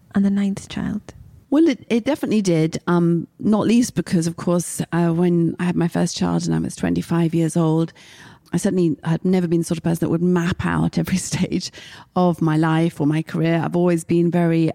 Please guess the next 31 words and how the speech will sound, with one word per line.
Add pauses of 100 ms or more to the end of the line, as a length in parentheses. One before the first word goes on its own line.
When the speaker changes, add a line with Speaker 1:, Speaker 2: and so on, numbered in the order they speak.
Speaker 2:
"Let's
focus
on
the
next
thing,"
or,
"Let's
focus
on
the (340)
today,"
but
also
then
just
look
at
the
next
stage
rather
than (360)
map
it
all
out
as
some
people
do.